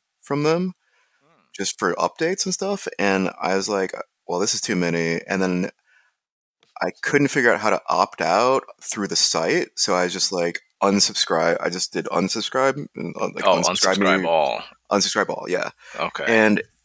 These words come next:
Speaker 1: it's crazy 'cause it would work, but only for, like, a week, and then they would start coming in again.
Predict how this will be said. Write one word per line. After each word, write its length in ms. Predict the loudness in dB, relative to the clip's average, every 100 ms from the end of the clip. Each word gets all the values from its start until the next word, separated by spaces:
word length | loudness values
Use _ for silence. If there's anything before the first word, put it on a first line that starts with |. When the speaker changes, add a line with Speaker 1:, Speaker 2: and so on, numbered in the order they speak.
| _ _
Speaker 1:
it's 180 | 0 0
crazy 440 | 2 2 2 0 -2
'cause 160 | 0
it 100 | 0
would 220 | 2 -4 -8
work, 640 | -6 2 2 2 -4 -4
but 120 | -2 2
only 260 | 2 4
for, 220 | 2 0 0
like, 420 | 2 2 -2 -8 _ _ _ _ _ _ -6
a 80 | -4
week, 460 | -2 -2 -4 -6 -2
and 100 | 2
then 280 | 4 4 4
they 120 | 2
would 160 | 0 0
start 180 | 0
coming 240 | 2 2 4
in 120 | 4
again. 320 | 4 -2 -8